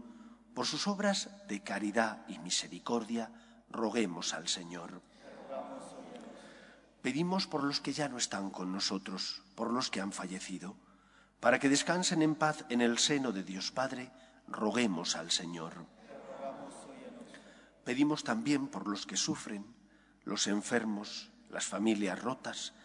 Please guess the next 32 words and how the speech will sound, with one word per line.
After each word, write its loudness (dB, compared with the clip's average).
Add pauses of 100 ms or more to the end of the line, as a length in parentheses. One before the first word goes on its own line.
(340)
Pedimos 4
especialmente 2
por -4
las 2
víctimas 0
del -2
aborto, -4 (460)
roguemos 4
al -2
Señor. -2 (1800)
Pedimos 0
por -2
nuestros 4
gobernantes, 0 (520)
para 4
que 0
promuevan 6
políticas 2
sociales 0
que -8
fomenten 2
la 2
natalidad -2 (600)
y 4
la 4
defensa 2
de -6
la -4
dignidad 2
de 0
la -4
persona, -2